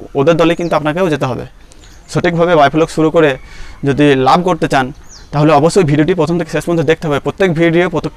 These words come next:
প্রথম থেকে শেষ পর্যন্ত দেখুন এবং তারপর আপনার মতামত, আহ, কমেন্টে জানান। দর্শক, আশা করছি সকলেই ভালো আছেন এবং সুস্থ আছেন।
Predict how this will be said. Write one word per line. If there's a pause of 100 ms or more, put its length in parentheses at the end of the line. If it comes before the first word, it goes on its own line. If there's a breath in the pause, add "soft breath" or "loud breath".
(100)
প্রথম
থেকে
শেষ
পর্যন্ত
দেখুন
এবং
তারপর
আপনার
মতামত, (520 loud breath)
আহ,
কমেন্টে
জানান। (1400)
দর্শক,
আশা
করছি
সকলেই
ভালো
আছেন
এবং
সুস্থ
আছেন।